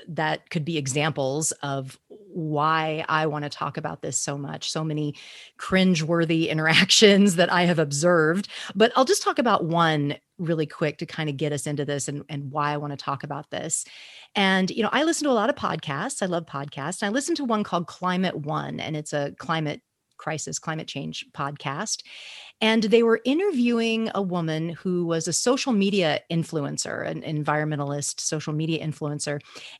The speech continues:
And the interviewer asked her, "Well, you know, because your whole world is social media, you probably have to deal with a lot of trolls. There's probably a lot of climate denier trolls that you have to deal with, you know, climate deniers." And she said,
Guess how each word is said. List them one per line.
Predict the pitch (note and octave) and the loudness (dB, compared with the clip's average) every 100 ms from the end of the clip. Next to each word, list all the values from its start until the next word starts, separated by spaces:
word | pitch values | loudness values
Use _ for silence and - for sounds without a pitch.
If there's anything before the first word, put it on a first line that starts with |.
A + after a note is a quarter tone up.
| - | -2
And | F3 E3+ E3 - | 0 0 -2 -4
the | E3+ F3 F3 - | -2 -2 -2 -4
interviewer | B3+ F#4+ F4 G3 G3+ F3 E3+ - | -2 0 0 0 2 2 0 -2
asked | G#3+ D4 F4+ - | -4 -2 -4 -4
her, | - F3 E3 D#3+ - - _ - | -2 0 2 0 -4 -20 _ -2
"Well, | G#3 F3+ - F3 | 2 2 0 -8
you | - E3+ | -6 -6
know, | |
because | D3 E3+ E3 | -4 -4 -2
your | |
whole | D3 C#3+ | -2 -2
world | D3+ D#3+ D3 | 0 0 -2
is | D3 | -4
social | - - - D#3+ D3+ | -6 -4 -4 -6 -4
media, | D3 C4 D4+ A#3+ | 0 2 4 4
you | G3 | 2
probably | F#3 G3+ G3+ | 0 -2 -2
have | G3 | -2
to | F3 | -4
deal | F3 D#3+ | -2 -2
with | D3+ | -4
a | |
lot | C#3 B2+ | -6 -8
of | B2+ | -8
trolls. | - - G3 F#3 F#3 F3+ F3 | -8 -2 0 2 2 0 -2
There's | D#3 C#3+ | -4 -6
probably | - D#3 D3 D3 D3 D3 C#3 - - - | -8 -6 -4 -4 -4 -4 -4 -10 -20 -6
a | D#3+ | -4
lot | D3+ D#3 C#3+ C#3+ | -4 -4 -4 -6
of | - C#3+ C3 | -6 -6 -6
climate | - G3 G3+ G3+ G3 | -10 -2 2 2 2
denier | F#3 F3+ F3 E3+ E3 | 0 2 2 0 -2
trolls | - F3 E3 E3+ E3+ | -4 -2 0 2 0
that | F#3 | -2
you | E3+ | -4
have | D#3 | -4
to | |
deal | D3 D#3 D#3+ | -4 -2 0
with, | D#3+ D#3 | 0 -2
you | C#3+ | -6
know, | |
climate | C3 - D#3+ D#3+ | -8 -6 -4 -4
deniers." | D#3+ D#3+ D#3 D#3 D#3 D#3 D#3 - - - - - _ _ _ _ | -6 -4 -4 -4 -2 -2 -4 -8 -16 -20 -20 -20 _ _ _ _
And | A3+ B3 | 2 4
she | - D4 | 2 0
said, | - - B3 A3+ G#3 - | -4 -4 -4 -2 -2 -4